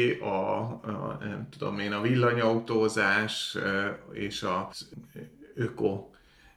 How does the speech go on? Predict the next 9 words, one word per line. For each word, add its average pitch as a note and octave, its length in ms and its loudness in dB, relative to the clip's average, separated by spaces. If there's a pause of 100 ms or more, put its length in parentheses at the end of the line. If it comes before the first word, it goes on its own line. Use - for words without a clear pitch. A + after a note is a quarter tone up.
ö, G2+ 220 -6
mozgalom. G#2+ 840 -6
Tehát, A#2+ 280 4
hogy D3+ 120 8
előbb-utóbb D3+ 500 8
hozzánk A#2 400 6
is A2 140 -2
eljut G#2+ 260 2
minden, A#2+ 800 2